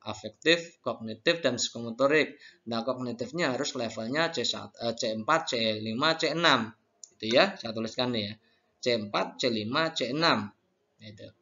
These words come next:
Transfer knowledge-nya. Kemudian harus, eh, problem solving-nya harus dapat.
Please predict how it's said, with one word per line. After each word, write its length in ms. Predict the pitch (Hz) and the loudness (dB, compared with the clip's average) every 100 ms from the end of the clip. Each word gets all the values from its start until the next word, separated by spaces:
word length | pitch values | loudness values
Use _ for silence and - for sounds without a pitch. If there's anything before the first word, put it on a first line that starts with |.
| _ _ _ _ _ - | _ _ _ _ _ -4
Transfer 320 | 120 113 131 | -2 0 -2
knowledge-nya. 560 | 120 113 110 - 135 123 | -2 0 0 0 0 0
Kemudian 480 | 131 135 135 175 135 | 0 4 6 6 6
harus, 320 | 135 - - | 2 0 -2
eh, 320 | 113 110 110 - | -2 -2 -2 4
problem 320 | 135 135 127 | 4 4 2
solving-nya 560 | 135 120 127 135 151 123 | 4 2 0 0 2 2
harus 160 | 117 | 0
dapat. 400 | 123 104 - - | 0 0 0 -2